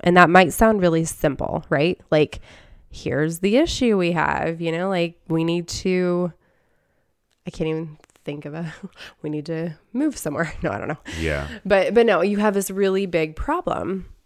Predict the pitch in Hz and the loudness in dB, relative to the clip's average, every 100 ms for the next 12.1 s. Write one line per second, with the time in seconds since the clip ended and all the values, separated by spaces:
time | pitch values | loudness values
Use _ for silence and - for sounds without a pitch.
0 | - 202 190 202 196 185 196 185 190 175 | 2 2 4 4 4 4 2 2 0 0
1 | 165 127 - 175 175 165 151 143 - 165 | -2 -2 -4 -2 -4 -4 -4 -8 -6 -2
2 | 165 151 151 170 - 185 180 - 156 147 | -2 -2 -4 -4 -4 -8 -8 -2 -2 -2
3 | - 151 165 - 170 175 175 175 170 196 | -6 -6 -6 -2 0 0 0 -4 -2 -2
4 | 196 208 202 185 165 151 - 139 156 208 | -2 -2 0 0 0 -4 -6 -4 -2 -2
5 | 240 - - - 170 - 170 190 208 196 | -2 -4 -12 -4 -4 -4 -4 0 0 0
6 | 170 - 151 151 143 - - - _ 165 | -4 -4 -4 -4 -6 -10 -12 -16 _ -2
7 | 160 156 - 185 208 196 165 160 160 160 | -2 -4 -6 -2 0 0 -2 -2 -4 -4
8 | 156 143 135 - - - - - - - | -6 -6 -8 -12 -20 -20 -20 -20 -20 -6
9 | 180 202 220 220 - - 170 170 160 160 | 2 4 4 0 -6 -4 -2 -2 -2 -2
10 | 156 156 151 _ - 170 175 185 190 - | -2 -4 -8 _ 0 2 2 2 0 -4
11 | 156 165 - 156 156 156 143 143 - - | -6 -8 -6 -6 -6 -6 -8 -10 -10 -10
12 | - | -10